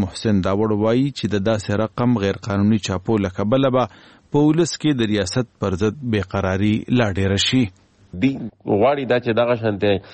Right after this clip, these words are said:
Speaker 2: عملیاتو د وجې نه په سیاسي ورکرانو کې یره خوره شي، هغوی بیا سبا سیاسي فعالیت نه ښیي، بیا راوځي نه، بیا مبارزه نه کوي، بیا احتجاج نه کوي، بیا جلوس نه کوي. او زما په خیال نن یې، ښه،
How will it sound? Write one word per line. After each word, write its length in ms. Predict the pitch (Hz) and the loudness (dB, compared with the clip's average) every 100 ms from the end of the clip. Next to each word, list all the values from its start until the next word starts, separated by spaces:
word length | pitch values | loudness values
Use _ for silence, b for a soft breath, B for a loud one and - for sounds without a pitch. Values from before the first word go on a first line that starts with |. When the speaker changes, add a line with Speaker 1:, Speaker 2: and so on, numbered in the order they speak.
| B B B | B B B
Speaker 2:
عملیاتو 680 | 113 107 110 113 127 151 147 | 0 2 4 4 2 2 0
د 80 | 127 | 2
وجې 200 | 131 131 143 | 2 2 2
نه 80 | 143 | 2
په 80 | 135 120 117 120 117 101 | 2 2 0 0 -2 2
سیاسي 300 | 113 110 143 | 0 2 2
ورکرانو 480 | 135 104 117 131 | 2 2 2 2
کې 140 | 131 104 | 0 0
یره 260 | 104 139 | 2 2
خوره 260 | 135 123 143 | 2 2 2
شي، 160 | 147 156 | 2 2
هغوی 240 | 123 135 | 4 4
بیا 140 | 135 147 | 2 0
سبا 300 | 135 123 151 143 B B B B | 0 2 2 0 B B B B
سیاسي 320 | 107 127 123 | 0 0 0
فعالیت 440 | 160 135 127 165 139 | 0 2 2 0 0
نه 80 | |
ښیي، 320 | 110 95 92 92 | 0 0 0 2
بیا 120 | 123 | 2
راوځي 340 | 131 143 147 147 | 4 0 0 0
نه، 100 | 107 | 2
بیا 180 | 95 117 | 2 2
مبارزه 440 | 120 117 113 117 135 | 2 2 2 2 0
نه 120 | 123 | 0
کوي، 180 | 117 101 | 0 2
بیا 140 | 120 | 2
احتجاج 400 | 117 117 113 127 127 | 2 0 0 0 -2
نه 60 | |
کوي، 180 | 104 101 | -4 -2
بیا 160 | 92 113 | 0 0
جلوس 340 | 104 120 131 | 2 0 0
نه 80 | 117 | -4
کوي. 260 | 87 92 92 B B B B | -2 -2 -4 B B B B
او 80 | 135 | 2
زما 180 | 175 | 2
په 100 | 196 | 0
خیال 260 | 160 170 175 | 0 2 2
نن 220 | 165 185 | 0 0
یې، 120 | 175 127 113 135 127 - | 0 0 0 0 0 2
ښه، 140 | 175 | 2